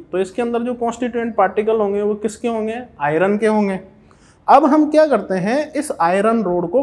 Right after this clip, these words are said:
cut करते हैं ऐसे। तो जब हम इस iron rod को cut करेंगे तो ये कितने part में divide हो जाएगी, टू part में। ठीक,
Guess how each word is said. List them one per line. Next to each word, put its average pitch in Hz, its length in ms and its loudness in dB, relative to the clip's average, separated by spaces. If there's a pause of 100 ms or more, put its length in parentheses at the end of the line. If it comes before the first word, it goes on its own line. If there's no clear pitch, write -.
(140)
cut 185 200 0
करते 180 260 -2
हैं 190 360 -8 (120)
ऐसे। 165 300 -6 (500)
तो 190 60 4
जब 254 160 8
हम 302 160 4
इस 294 120 0
iron 240 340 2
rod 240 240 2
को 247 100 0 (180)
cut 277 240 2
करेंगे 196 480 0
तो 202 140 -2
ये 214 100 2
कितने 214 300 0
part 214 240 2
में 220 140 -2
divide 220 300 4
हो 226 60 2
जाएगी, 220 320 2
टू - 400 -2
part 190 280 2
में। 196 220 -2 (720)
ठीक, 285 200 0